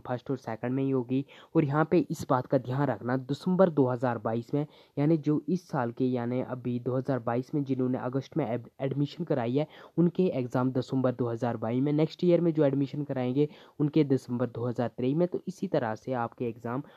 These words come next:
होने वाले हैं, तो इस बात का भी ध्यान र-, रखना आपके जो एग्जाम हैं वो दिसंबर दो हज़ार बाईस। अब यहाँ पे कुछ इंपॉर्टेंट बात जो कि है फिशरीज के रिलेटेड,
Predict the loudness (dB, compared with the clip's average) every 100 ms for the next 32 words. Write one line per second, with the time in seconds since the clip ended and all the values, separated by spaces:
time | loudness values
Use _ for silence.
0 | -8 2 4 4 2 0 0 -2 -2 -2
1 | -2 -2 -2 -4 -4 -4 -4 -6 -14 -6
2 | -4 -4 -6 -20 _ -2 2 0 0 -2
3 | -4 -2 2 2 0 -2 -6 -6 _ -2
4 | -2 -2 -6 -4 -4 -2 -4 -4 -8 _
5 | _ -4 -4 -4 -6 -12 -16 -20 _ -20
6 | _ _ _ -4 -2 0 -2 -2 -2 -2
7 | -4 -14 -4 -2 2 2 2 0 -2 -2
8 | -2 -2 -6 -12 -10 6 6 6 0 -2
9 | -4 -4 -8 -4 -2 -2 0 0 2 0
10 | 0 0 -2 -4